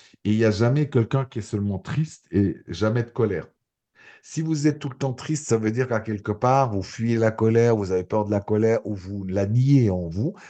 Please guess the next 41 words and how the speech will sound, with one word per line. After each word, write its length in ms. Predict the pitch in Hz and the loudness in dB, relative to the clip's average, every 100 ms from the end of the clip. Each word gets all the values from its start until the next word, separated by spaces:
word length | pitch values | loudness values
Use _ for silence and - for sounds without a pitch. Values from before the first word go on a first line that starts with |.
| - | -8
mais 200 | 95 104 | -2 2
elle 100 | 113 | 4
est 100 | 127 | 4
là, 360 | 120 120 - - - - _ _ _ _ 92 | 6 2 0 -14 -18 -18 _ _ _ _ -10
on 140 | 92 | -2
va 160 | 101 107 | -2 -2
dire, 300 | 107 120 101 | -2 -2 -2
à 140 | 95 | -2
équivalence. 880 | 101 98 104 101 90 82 - - - - | -4 -6 -8 -6 -6 -8 -14 -20 -20 -20
D'accord ? 500 | 67 - 107 - - - - - - | -8 0 0 0 -12 -20 -20 -20 -16
Simplement, 480 | - 107 104 117 131 | -4 -2 2 4 4
il 80 | 131 | 4
y 40 | |
a 60 | 107 | 2
des 140 | 104 | 0
choses 520 | 98 - 175 156 110 - | 0 4 4 2 -2 -6
où, 500 | 104 107 107 104 98 _ _ _ _ _ | -2 0 0 -2 -4 _ _ _ _ _
que 100 | - | -8
tu 280 | 98 - 101 | -8 -8 -14
n'aimes 340 | 95 101 101 98 | -8 -6 -4 0
pas 160 | 104 | 0
forcément 600 | 98 92 - 95 95 95 92 | 0 -4 -4 -6 -2 -2 -2
vivre 380 | 101 139 127 | -4 -6 -4
et 60 | 98 | -8
qui 100 | - | -10
sont, 340 | - 82 78 62 | -12 -12 -12 -14
voilà, 320 | 143 240 233 | -12 -8 -6
la 140 | 85 78 | -6 -4
colère, 380 | - 107 101 | -2 0 0
elle 120 | - 120 | -2 -12
a 40 | |
la 140 | 120 - | -14 -18
mauvaise 480 | 156 156 160 135 - | -18 -14 -12 -10 -12
presse. 560 | - - 139 - - - _ _ _ _ | -10 -4 -4 -4 -12 -20 _ _ _ _
C'est 220 | - - 82 | -20 -14 -6
certainement 580 | 101 - 98 95 98 | -6 -4 -4 -2 -2
la, 280 | 92 90 85 | 0 -2 -4
l'émotion 800 | 82 80 85 90 90 - 98 90 | -6 -8 -8 -8 -10 -8 -8 -6
la 200 | 87 82 | -6 -8
plus, 400 | - - 82 78 | -8 -10 -6 -4
euh, 280 | 67 64 | -4 -6